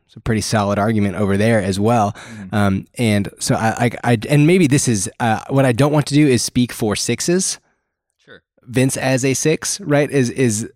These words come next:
Speaker 1: uh, always the lens that anyone should hear any words that I'm using. But, like, uh,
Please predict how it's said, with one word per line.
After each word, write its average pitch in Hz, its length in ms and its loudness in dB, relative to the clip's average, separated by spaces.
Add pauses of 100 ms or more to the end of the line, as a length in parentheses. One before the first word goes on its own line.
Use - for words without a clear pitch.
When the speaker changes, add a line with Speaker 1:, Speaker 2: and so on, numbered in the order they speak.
(140)
Speaker 1:
uh, 110 280 -4
always 117 340 2
the 135 120 0
lens 127 480 -2 (200)
that 104 120 -10
anyone 117 260 0
should 113 140 -4
hear 117 400 0 (340)
any 113 220 -4
words 117 260 -2
that 127 60 -2
I'm 127 100 0
using. 139 300 -2 (200)
But, 147 240 0
like, 135 220 0 (240)
uh, 107 360 0